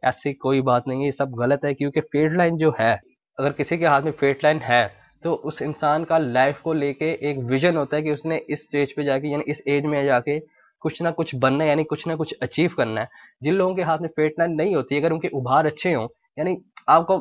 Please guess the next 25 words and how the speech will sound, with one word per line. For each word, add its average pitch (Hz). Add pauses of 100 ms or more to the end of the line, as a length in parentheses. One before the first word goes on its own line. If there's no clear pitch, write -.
(160)
अमूमन 185
तौर 175
पे 165
आप 156
अगर 143
हाथ 127
देखें 139
तो 151
कई 151
लोगों 143
की 151
अमूमन 156
तौर 147
पे 151 (440)
आपके 147 (380)
इस 175
एरिया 160
में 160
जाके 135 (920)
या 147
फिर 165
इस 196
एरिया 147
में 143
जाके 110